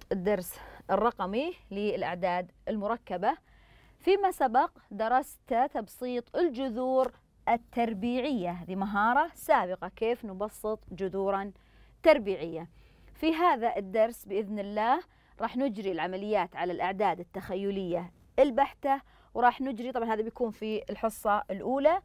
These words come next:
في الحصة الثانية راح نجري العمليات على الأعداد المركبة، وبنشوف الفرق بين الأعداد التخيلية البحتة والأعداد المركبة، وماذا نعني بالأعداد التخيلية.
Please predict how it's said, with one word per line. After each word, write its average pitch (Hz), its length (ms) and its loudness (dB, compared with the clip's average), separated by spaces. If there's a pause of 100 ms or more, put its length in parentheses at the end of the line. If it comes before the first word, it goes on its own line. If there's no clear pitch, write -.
(280)
في - 80 -8
الحصة 381 320 -2
الثانية 320 500 0
راح 277 180 0
نجري 349 380 -2
العمليات 269 840 2
على 233 180 2
الأعداد 214 800 0 (640)
المركبة، 165 720 2
وبنشوف 277 640 0
الفرق 233 460 0
بين 214 280 -4
الأعداد 196 520 -4
التخيلية 190 760 -4
البحتة 196 500 -4
والأعداد 185 600 -4 (580)
المركبة، 294 680 2 (160)
وماذا 262 600 0
نعني 220 300 -4
بالأعداد 196 640 0
التخيلية. 170 880 -10